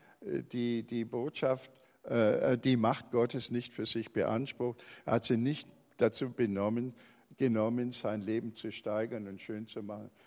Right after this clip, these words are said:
sondern er war total für uns da. Und das ist die gute Botschaft des Advent.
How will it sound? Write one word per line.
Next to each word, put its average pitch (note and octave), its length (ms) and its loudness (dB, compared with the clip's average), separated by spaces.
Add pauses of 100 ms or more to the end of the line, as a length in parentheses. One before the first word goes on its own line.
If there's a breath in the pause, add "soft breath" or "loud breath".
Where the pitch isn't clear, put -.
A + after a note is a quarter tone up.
(140)
sondern A2+ 480 0 (300 loud breath)
er A2+ 240 2
war G#2+ 220 2
total A#2 680 -2
für B2 240 -4
uns - 260 -4
da. G2+ 200 -2
Und G2+ 220 -6
das D3 180 0
ist C#3+ 180 -8
die A2+ 120 -4
gute C#3 360 -8
Botschaft G#2+ 520 -4 (400 loud breath)
des A2+ 180 -6
Advent. - 720 -12